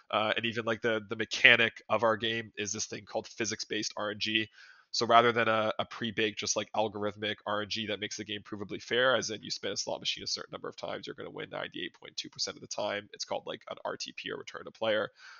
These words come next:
Our randomness is, like, procedurally generated by the actual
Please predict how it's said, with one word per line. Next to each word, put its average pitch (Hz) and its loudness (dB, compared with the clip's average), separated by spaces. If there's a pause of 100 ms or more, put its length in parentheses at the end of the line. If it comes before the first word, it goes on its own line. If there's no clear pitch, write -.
(200)
Our 123 12
randomness 120 4
is, 107 0
like, 107 0 (100)
procedurally 110 0
generated 104 0
by 101 2
the 107 -2
actual 104 -2